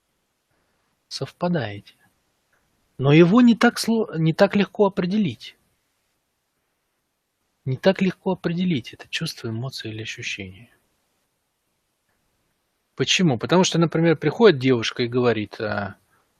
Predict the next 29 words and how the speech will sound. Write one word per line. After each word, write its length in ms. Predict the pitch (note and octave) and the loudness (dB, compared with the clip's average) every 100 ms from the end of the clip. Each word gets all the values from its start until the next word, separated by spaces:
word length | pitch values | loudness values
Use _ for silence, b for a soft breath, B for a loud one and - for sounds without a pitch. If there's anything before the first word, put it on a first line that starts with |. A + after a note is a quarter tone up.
| _ | _
вот 280 | B2 C#3+ - | -2 -2 0
обеспеченный 600 | A#2+ B2 - C3+ - A#2+ | -2 -4 -2 -2 0 -2
молодой 340 | A#2 A#2 A#2+ | -2 -2 -2
человек, 680 | A2+ B2+ B2+ G3 G#3+ _ - - | -2 0 2 2 2 _ -20 -4
я 160 | B2+ | -2
такая 320 | B2+ - A2 | -2 -4 -4
красивая, 560 | - B2 - G3+ F#3+ D#3 | -2 -4 -2 0 2 2
возьми 300 | B2 A2 D#3+ | 0 0 0
меня 240 | C3 A#2+ | 0 -2
в 40 | A2+ | -4
зо-, 260 | A2 C3 | -4 -6
в 100 | A#2+ | -6
жёны», 340 | A#2 A#2+ G2+ G2 | -2 -2 -2 -8
короче. 420 | G2 F#2+ - - _ _ _ _ _ _ _ _ _ _ _ _ _ _ _ _ _ _ _ _ _ | -10 -10 -12 -14 _ _ _ _ _ _ _ _ _ _ _ _ _ _ _ _ _ _ _ _ _
А, 480 | A#2+ A2+ A2 A2 G#2+ _ _ _ _ _ _ _ _ | -6 -2 -2 -2 -4 _ _ _ _ _ _ _ _
и 80 | - | 6
он 160 | A#3+ F#3+ | 8 8
берёт. 400 | A#2+ F2+ - - _ _ _ _ _ _ _ _ _ _ _ _ _ _ _ - | 4 2 -6 -20 _ _ _ _ _ _ _ _ _ _ _ _ _ _ _ -2
И 80 | |
он 160 | F3+ E3 | 2 2
берёт. 440 | A2+ G2+ E2+ - _ _ _ _ _ _ - | 0 -4 -10 -18 _ _ _ _ _ _ -4
Вот 160 | E3 - | -4 2
какое 320 | A#3+ - C#3 | 2 6 6
у 100 | A#2 | 4
них 180 | G#2 - | -2 -4
чувство, 360 | F#3 - B2+ | -4 -2 -2
эмоции, 380 | A#2+ B2 - A#2+ | -2 -4 -4 0
ощущение 580 | G#2+ B2 - A#2 G#2 G2+ | 0 0 -4 -4 -8 -10
общее? 440 | G2+ - - A#2 | -12 -14 -18 -18